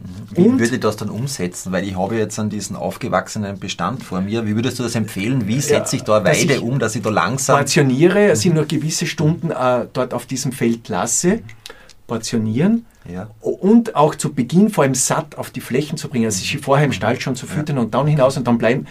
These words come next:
Speaker 2: Sie sollen, und das kann man generell zu diesen Zwischenfrüchten sagen,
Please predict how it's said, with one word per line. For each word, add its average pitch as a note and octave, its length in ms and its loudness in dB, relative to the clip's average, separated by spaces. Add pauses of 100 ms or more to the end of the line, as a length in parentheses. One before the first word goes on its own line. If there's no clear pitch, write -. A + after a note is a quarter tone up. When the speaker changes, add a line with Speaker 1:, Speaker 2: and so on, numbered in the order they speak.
(320)
Speaker 2:
Sie - 160 -4
sollen, G3+ 480 4 (140)
und C#3 120 -6
das C#3+ 140 -4
kann C#3+ 120 0
man C3+ 120 2
generell B2 420 4
zu F3+ 160 -2
diesen C#3 240 -2
Zwischenfrüchten C#3+ 640 -4
sagen, - 540 -2